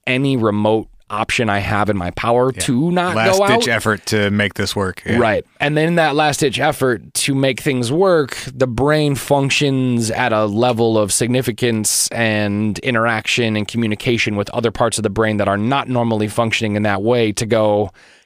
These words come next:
Speaker 1: "Can you help me? Can you help me? Can anyone help
Speaker 2: Mm-hmm.
Speaker 1: me? Can we get our way out of this somehow?"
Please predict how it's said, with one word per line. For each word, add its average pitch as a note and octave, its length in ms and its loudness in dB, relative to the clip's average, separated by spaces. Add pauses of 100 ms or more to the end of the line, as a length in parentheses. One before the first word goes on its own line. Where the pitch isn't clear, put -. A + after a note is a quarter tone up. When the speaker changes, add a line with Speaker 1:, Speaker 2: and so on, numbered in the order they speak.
Speaker 1:
"Can A#2+ 200 -2
you B2+ 140 0
help A2 200 2
me? G#2+ 140 -2
Can A2+ 180 -2
you A#2 120 0
help A2+ 180 0
me? A2 100 -2
Can A#2+ 160 -4
anyone A#2 360 -2
help A2+ 160 0
Speaker 2:
Mm-hmm. G#2+ 40 -6
Speaker 1:
me? G#2+ 120 -4
Can A#2 200 -4
we A2 80 -2
get A2+ 160 0
our A2 140 2
way G#2+ 160 0
out G#2+ 180 0
of F#2+ 60 -6
this F#2+ 160 -2
somehow?" G#2+ 800 -2